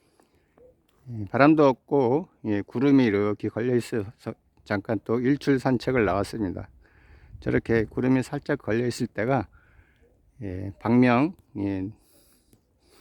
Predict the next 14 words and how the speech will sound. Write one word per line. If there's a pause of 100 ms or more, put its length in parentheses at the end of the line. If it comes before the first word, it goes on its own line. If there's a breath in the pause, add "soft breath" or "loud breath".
(580 soft breath)
푸른 (1600 soft breath)
이
주홍빛, (1000 soft breath)
예, (720)
하늘로
이제 (560)
자주
변하기
때문에 (1200)
또
한번
이렇게
나왔는데,
역시,